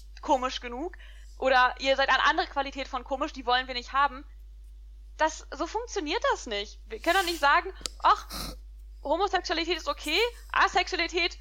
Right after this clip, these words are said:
nee, das ist uns zu komisch.“ Also, das finde ich, ist irgendwie, verstehe ich nicht. Ich finde, die L G B T Q I Plus Community ist für alle da, die nicht der Heteronormativität entsprechen und sollte demnach auch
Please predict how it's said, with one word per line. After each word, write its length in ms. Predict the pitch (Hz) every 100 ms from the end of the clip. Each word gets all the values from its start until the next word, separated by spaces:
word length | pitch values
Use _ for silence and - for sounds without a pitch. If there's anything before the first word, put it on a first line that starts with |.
| -
nee, 120 | 262
das 140 | 226 247
ist 80 |
uns 260 | 330 320 -
zu 120 | 285
komisch.“ 540 | - 208 196 160 - - - - - - - - - - - -
Also, 200 | 302 311 294 -
das 200 | 285 311
finde 200 | - 320
ich, 260 | 320 - - - - -
ist 180 | 269 -
irgendwie, 480 | 269 285 247 233 - - -
verstehe 420 | - 294 - 220 196
ich 140 | 180
nicht. 280 | 160 - - - - - - - - - - -
Ich 180 | 330 -
finde, 180 | 330 320 311 -
die 100 | -
L 120 | 240 269
G 100 | 285
B 80 |
T 120 | 294 269
Q 220 | 262 -
I 220 | - 247
Plus 300 | 247 262 254
Community 380 | 277 254 247 240
ist 160 | 233 -
für 140 | 214 - -
alle 240 | 240 254
da, 200 | 240 226
die 300 | 226 226 220 - - - -
nicht 220 | 247 247
der 80 | 226
Heteronormativität 1160 | 226 226 220 214 226 220 226 226 220 220 226
entsprechen 640 | 208 - 208 214 226 226 226 - -
und 160 | 220
sollte 300 | 220 214 214 - -
demnach 320 | 208 208 214 -
auch 260 | 220 226